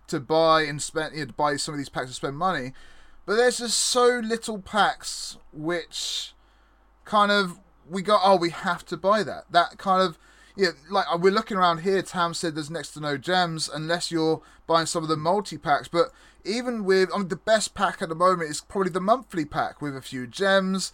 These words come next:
um, and a bit of energy and, uh, and this, that, and the other. The mini mix pack has got too many things that you're not gonna use right away. Yes, you're gonna use the chickens and stuff,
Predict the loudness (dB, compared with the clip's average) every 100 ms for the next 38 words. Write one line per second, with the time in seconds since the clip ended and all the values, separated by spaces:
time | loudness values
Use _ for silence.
0 | -14 -18 -2 2 4 2 -2 -2 0 -2
1 | 0 -2 -2 -4 -2 0 0 -2 -4 0
2 | 2 2 -2 -6 -10 -12 -6 -6 -2 -4
3 | -4 -4 -4 -4 -4 -4 -4 2 2 2
4 | -6 -20 -14 -10 -8 -8 -8 -4 -4 -4
5 | -4 -4 -4 -4 -6 -6 -4 -4 -6 -6
6 | -4 -4 -4 -4 -8 0 0 0 -4 -6
7 | -2 0 -2 -2 -4 -6 -10 -10 -8 -10
8 | -10 -12 -10 -8 -8 -10 -12 -4 -2 -2